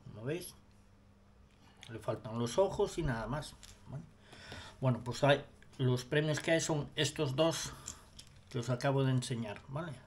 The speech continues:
Estos dos. Se lo va a llevar uno. Luego cuando el canal, mm, pues siga creciendo y lleguemos, supongamos, a mil seguidores,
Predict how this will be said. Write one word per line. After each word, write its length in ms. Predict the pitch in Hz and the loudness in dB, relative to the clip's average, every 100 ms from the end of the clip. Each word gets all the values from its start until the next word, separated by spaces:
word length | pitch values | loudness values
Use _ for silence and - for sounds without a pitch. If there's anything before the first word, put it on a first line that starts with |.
| - | -8
Estos 300 | 123 120 110 | -6 -6 -10
dos. 240 | 117 - - - - - | -12 -14 -18 -16 -16 -16
Se 160 | - 135 | -4 2
lo 120 | 123 | 4
va 80 | 120 | 4
a 40 | |
llevar 380 | 123 123 135 - - - - - - - - - | 4 4 4 2 -6 -20 -20 -20 -20 -20 -20 6
uno. 320 | 160 143 131 - - - - - - - - - - - - - - - - - - | 8 8 6 -4 -18 -20 -20 -20 -20 -20 -20 -20 -20 -20 -20 -18 -14 -14 -14 -14 4
Luego 220 | 151 160 | 8 8
cuando 260 | 165 160 151 | 6 8 6
el 80 | 147 | 6
canal, 500 | 139 165 151 113 - - - - | 2 4 4 2 -4 -14 -20 -8
mm, 640 | 123 123 123 123 123 123 117 - | -2 0 0 2 2 0 -2 -4
pues 380 | 131 123 - - | -4 -2 -4 -6
siga 340 | - 156 151 - | -2 0 2 2
creciendo 760 | 147 139 - 160 151 113 104 - | 2 0 2 2 2 0 -4 -6
y 160 | 117 | -4
lleguemos, 600 | 117 117 143 139 117 117 - - - - - 104 110 110 | -2 2 2 2 0 -2 -10 -20 -20 -20 -20 -18 -18 -12
supongamos, 640 | 120 117 135 143 123 - - - | -6 0 2 4 2 -2 -10 -4
a 80 | |
mil 280 | 117 135 143 | 0 2 2
seguidores, 720 | 135 127 131 147 143 139 - | 2 2 4 4 4 2 -4